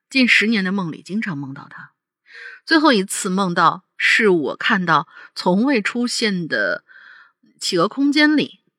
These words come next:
各种他和另外一半的照片，从恋爱前期到结婚再到有孩子，非常甜蜜的生活。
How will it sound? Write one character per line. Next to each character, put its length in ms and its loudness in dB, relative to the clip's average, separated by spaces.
各 280 4
种 320 -6
他 300 2
和 160 -2
另 180 -4
外 200 -2
一 120 -12
半 280 -8
的 220 -18
照 200 -6
片， 260 -10
从 480 0
恋 240 2
爱 180 4
前 300 -6
期 220 -6
到 160 -4
结 180 -10
婚 240 -6
再 120 -4
到 80 -4
有 100 -8
孩 420 -8
子， 200 -14
非 300 -2
常 260 -6
甜 240 -12
蜜 140 -14
的 120 -18
生 240 -10
活。 300 -20